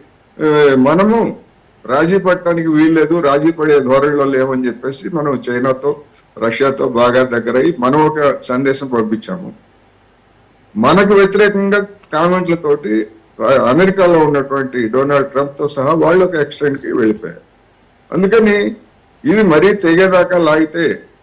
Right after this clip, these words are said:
అమెరికాకే నష్టం అనేటువంటి పునరాలోచన అక్కడ వచ్చినట్టుగా కనిపిస్తా ఉంది.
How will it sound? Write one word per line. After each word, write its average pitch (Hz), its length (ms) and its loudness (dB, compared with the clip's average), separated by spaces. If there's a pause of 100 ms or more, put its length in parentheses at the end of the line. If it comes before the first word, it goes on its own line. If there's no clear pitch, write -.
(440)
అమెరికాకే 160 540 0
నష్టం 143 380 -2
అనేటువంటి 127 520 -2
పునరాలోచన 160 720 -2
అక్కడ 127 240 -4
వచ్చినట్టుగా 123 560 -2
కనిపిస్తా 113 520 -6
ఉంది. - 360 -10